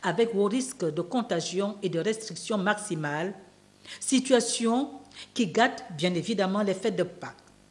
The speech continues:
Et depuis samedi soir, en France, les règles déjà imposées à dix-neuf départements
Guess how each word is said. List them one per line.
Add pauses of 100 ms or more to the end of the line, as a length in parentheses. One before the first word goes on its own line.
(320)
Et
depuis
samedi
soir, (340)
en
France,
les
règles
déjà
imposées
à
dix-neuf
départements